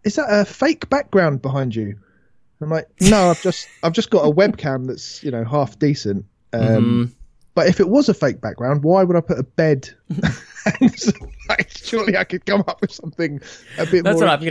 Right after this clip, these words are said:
Speaker 1: interesting.
Speaker 2: do. I'm gonna do that at work from now on. I'm just gonna, I'm gonna drop down, 'cause you can do, like, the green screen on Zoom
Speaker 1: Yeah,
Speaker 2: calls
Speaker 1: yeah.
Speaker 2: and everything. I'm gonna drop this thing down. I'm gonna,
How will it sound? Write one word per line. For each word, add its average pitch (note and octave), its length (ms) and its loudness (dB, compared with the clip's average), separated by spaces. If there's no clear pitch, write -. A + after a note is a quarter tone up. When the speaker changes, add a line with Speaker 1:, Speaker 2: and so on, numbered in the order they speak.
Speaker 1:
interesting. B2+ 280 2
Speaker 2:
do. B2 100 -4
I'm E3+ 140 2
gonna F#3 120 2
do D#3+ 140 0
that C#3 140 0
at C3 80 -2
work B2+ 180 -2
from C3 140 -2
now A#2 160 -2
on. A#2+ 80 -4
I'm B2+ 180 -2
just B2+ 140 -8
gonna, B2 280 0
I'm C#3+ 120 -6
gonna C3 160 -4
drop D3+ 300 -2
down, D3 280 -2
'cause D#3 120 -2
you D#3+ 60 -2
can E3 120 -4
do, D#3 160 4
like, C#3+ 120 0
the C3 60 -4
green C3 240 -4
screen B2+ 260 -6
on A#2+ 140 -4
Zoom - 140 2
Speaker 1:
Yeah, D#3 120 4
Speaker 2:
calls C3+ 240 -2
Speaker 1:
yeah. D3 40 -4
Speaker 2:
and C#3 60 -2
everything. C#3 360 -4
I'm B2+ 60 -4
gonna A#2 120 -4
drop B2 240 -4
this B2 160 -6
thing A#2 160 -2
down. A#2 240 -2
I'm A#2+ 100 -2
gonna, B2 300 -2